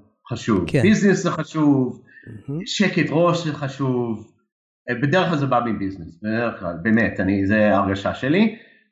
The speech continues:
Speaker 1: אבל תשעים אחוז אומרים, "מה פתאום, אני פלסטיני?" גם אצל ערבי ישראל יש, יש העניין,
Speaker 2: אז,
Speaker 1: לא,
Speaker 2: אז הנה, אה,
Speaker 1: לא
Speaker 2: הש-,
Speaker 1: חזק,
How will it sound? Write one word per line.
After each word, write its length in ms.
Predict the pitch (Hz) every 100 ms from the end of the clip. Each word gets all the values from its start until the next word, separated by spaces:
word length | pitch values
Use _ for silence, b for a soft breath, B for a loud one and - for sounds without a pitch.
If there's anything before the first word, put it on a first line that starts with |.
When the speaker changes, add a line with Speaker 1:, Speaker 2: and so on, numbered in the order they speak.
| _
Speaker 1:
אבל 240 | 139 143 139
תשעים 320 | 143 - 214
אחוז 680 | 202 208 226 175 135 - - _ -
אומרים, 260 | 123 135 123
"מה 280 | 117 143 -
פתאום, 440 | 139 143 190 208
אני 180 | 123 135 135
פלסטיני?" 680 | 123 110 - 170 151 101 90
גם 140 | 180 320
אצל 100 | 381
ערבי 440 | 370 311 294 262 226
ישראל 460 | 208 185 156 98
יש, 240 | 92 92 -
יש 300 | 98 101 107
העניין, 160 | 170
Speaker 2:
אז, 160 | 180 -
Speaker 1:
לא, 40 | 151
Speaker 2:
אז 200 | 156 165
הנה, 220 | 170 220 214 196 185
אה, 320 | - 127 -
Speaker 1:
לא 140 | 233 285
Speaker 2:
הש-, 100 | -
Speaker 1:
חזק, 260 | 208 -